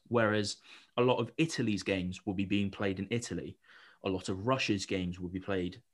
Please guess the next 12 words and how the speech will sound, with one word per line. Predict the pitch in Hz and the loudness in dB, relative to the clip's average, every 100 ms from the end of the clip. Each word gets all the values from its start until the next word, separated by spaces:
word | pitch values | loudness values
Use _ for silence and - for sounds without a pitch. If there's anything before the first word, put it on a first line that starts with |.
| - | -6
in | 90 | -2
Russia. | 104 101 - 76 90 101 | 0 0 -4 -6 -8 -4
A | |
lot | 101 104 | 0 0
of | 104 | 2
England's | 113 113 98 90 | 2 2 0 -2
games | 92 90 90 92 | -2 -2 -4 -4
will | 90 | -6
be | 92 | -6
played | 98 98 92 90 _ _ | -2 0 0 -4 _ _
in | 98 98 | -4 0
England. | 101 101 87 80 92 | 0 -2 -4 -8 -12